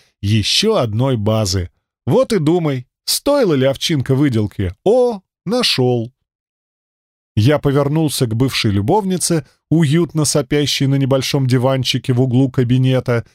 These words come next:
и, зарядив инъектор, найденным в своей аптечке стимулятором,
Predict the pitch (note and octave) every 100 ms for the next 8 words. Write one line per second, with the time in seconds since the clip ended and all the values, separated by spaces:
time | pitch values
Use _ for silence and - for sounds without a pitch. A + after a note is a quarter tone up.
0 | _ _ _ A#3+ B3+ C#3 D3+ C#3 B2 B2+
1 | A#2 G#2+ E3 A#3 - F3+ D#3 E3 E3 C3
2 | D3 C#3+ B2+ - C3 C3+ B2 - C3+ -
3 | A2 - A2 A2+ F#3 A3 F#3+ F#3